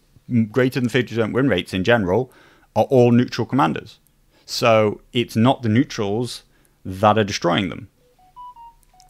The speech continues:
You could say, "Well, they're just worse when played by a person who's inexperienced with them than any other faction."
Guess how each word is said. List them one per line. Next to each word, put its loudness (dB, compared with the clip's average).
You -2
could 0
say, 2
"Well, 4
they're 4
just -2
worse 0
when 0
played 0
by 2
a 0
person -2
who's -2
inexperienced 0
with -6
them -2
than -2
any -2
other -2
faction." -10